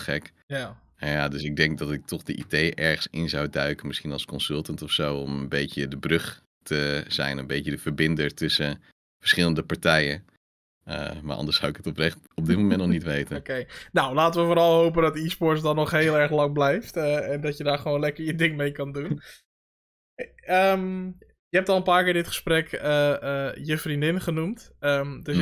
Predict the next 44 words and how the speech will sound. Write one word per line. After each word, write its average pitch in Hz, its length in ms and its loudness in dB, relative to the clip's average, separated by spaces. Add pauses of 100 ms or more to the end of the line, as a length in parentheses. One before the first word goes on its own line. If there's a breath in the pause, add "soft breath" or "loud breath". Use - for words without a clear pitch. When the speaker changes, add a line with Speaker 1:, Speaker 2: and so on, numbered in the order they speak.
Speaker 2:
kan 151 100 4
Speaker 1:
Mhm. - 0 -
Speaker 2:
het 156 100 2
natuurlijk 147 280 -4
niet 170 120 0
laten 156 500 2
en 143 100 -2
ik 147 80 -6
kan 151 180 -2
het 139 100 -6
ook 151 120 -4
niet 165 180 -4
de 147 80 -6
mensen 170 420 -2
aandoen 156 580 -2
om, 143 320 -8
eh, 127 300 -10 (240)
eh, 139 80 -12
tien 160 160 -8
minuten 147 300 -4
voor 147 100 -4
het 139 80 -6
einde 147 340 -2
toch 156 200 -4
nog 143 160 -6
even 139 300 -2
te 139 80 -14
vragen, 143 540 -4
als 120 140 -10
je 131 60 -18
dat 123 180 -14
wil 147 200 -6
natuurlijk, 143 800 -8 (140)
of 165 200 -4
je 156 400 -2
zou 156 260 0
willen 160 240 -2
vertellen, 151 680 0
eh, 135 300 -6 (340)
eh, 127 80 -14
ja, 131 320 -8
hoe, 156 240 -16 (100)
hoe, 151 340 -10
eh, 73 100 -16